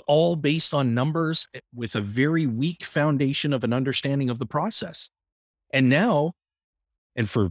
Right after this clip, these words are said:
the past several years, Rich, you can attest to, we, we did a complete one eighty. Now it's all, we, we only discuss process.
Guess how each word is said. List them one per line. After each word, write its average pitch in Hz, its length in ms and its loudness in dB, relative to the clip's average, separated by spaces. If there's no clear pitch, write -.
the 101 80 -6
past 98 420 -2
several 101 380 0
years, 127 340 -2
Rich, - 320 -4
you 101 140 -4
can - 120 -8
attest 131 460 -4
to, 95 280 -4
we, 156 360 0
we 131 220 4
did 95 160 2
a 87 80 -2
complete 107 420 0
one 90 220 -4
eighty. 85 340 -6
Now 190 260 6
it's 143 120 4
all, 151 260 4
we, 131 240 0
we 123 300 2
only 185 320 4
discuss 151 440 2
process. - 680 -6